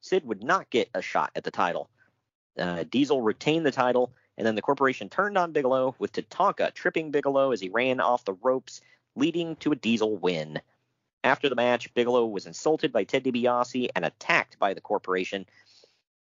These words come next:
Uh, Diesel came back out to help Bam Bam. In Sid's match with Razor Ramon on Ra-, on that same, uh, Raw, uh, Diesel came to the ring, or I guess this was a later Raw.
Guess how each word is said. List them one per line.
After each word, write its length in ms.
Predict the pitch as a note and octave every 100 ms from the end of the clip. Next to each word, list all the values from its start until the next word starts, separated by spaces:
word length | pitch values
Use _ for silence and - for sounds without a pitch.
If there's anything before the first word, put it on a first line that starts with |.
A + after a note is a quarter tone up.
| _ _
Uh, 160 | F2+ F2+
Diesel 300 | B2 C#3 C3
came 220 | - A#2
back 280 | A2 A2 A2+
out 160 | A2 -
to 60 |
help 220 | C#3 C#3 -
Bam 200 | A#2 A2
Bam. 320 | A2 A2 A2 _ _ _ _
In 100 | F#2
Sid's 340 | F#2+ - F3 C#3
match 320 | C#3 C3+ -
with 100 | G2
Razor 280 | A#2+ C3 A2
Ramon 340 | G#2 C3+ E3
on 180 | G#2+ F#2
Ra-, 160 | E2+ -
on 140 | G2+ G2
that 180 | E2+
same, 440 | - A#2+ A#2 G#2+ F#2+
uh, 260 | F2 E2 D#2+ _
Raw, 380 | G2+ B2+ F#2 F2+ _ _ _ _ _ - _ _
uh, 180 | F2+ D#2+ F2+
Diesel 300 | D#3 C#3+ C3
came 220 | C3 B2+
to 80 | G#2
the 80 |
ring, 400 | G2 B2 B2+ B2+ B2 -
or 140 | G2+
I 140 | G2
guess 200 | F#2+ G#2
this 140 | - F#2
was 100 | F2
a 60 |
later 260 | F2 F#2 F2
Raw. 280 | F#2+ F2+